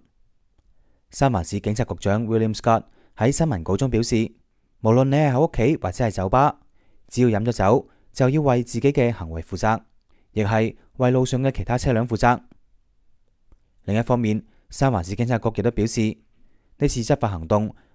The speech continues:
唔只係針對酒後駕駛，藥物、大麻以及處方藥亦都係重點檢查。C H P亦都俾出以下嘅指引：首先，喺同埋親朋好友飲酒之前，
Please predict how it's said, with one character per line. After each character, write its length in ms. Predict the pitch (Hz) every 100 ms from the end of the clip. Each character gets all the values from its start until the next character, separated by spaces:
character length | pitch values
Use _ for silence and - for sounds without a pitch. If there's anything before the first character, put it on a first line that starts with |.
| -
唔 100 | 95
只 120 | 151
係 140 | 151
針 200 | 113 147
對 200 | 131 107
酒 160 | 101 101
後 120 | 101
駕 160 | 95 95
駛， 340 | 95 113 - _ _ - _ _
藥 140 | 123 123
物、 240 | 127 127 - _ _
大 160 | - 120
麻 320 | 110 90 87 -
以 100 | 107
及 80 | 98 -
處 140 | -
方 160 | 104 131
藥 200 | 110 - _ _ _ -
亦 80 | 110
都 140 | 131
係 180 | 120 92
重 220 | - 95
點 140 | 104 120
檢 120 | 110
查。 280 | 117 87 - _ _ _ _ _ _ _
C 240 | - 180
H 200 | 170 -
P 200 | - 170
亦 140 | 156 110
都 140 | 143
俾 120 | 120
出 140 | 110 147
以 120 | 98
下 120 | 98 90
嘅 80 |
指 140 | 104 107
引： 280 | 117 104 - _ _ _ _ _ _
首 140 | - 113
先， 300 | 165 175 - _ _ -
喺 200 | 110 156
同 120 | -
埋 160 | 82 80
親 200 | 147 143
朋 140 | 95
好 140 | 90
友 160 | 123 104
飲 160 | 104 120
酒 100 | 117
之 140 | 131
前， 300 | - 92 87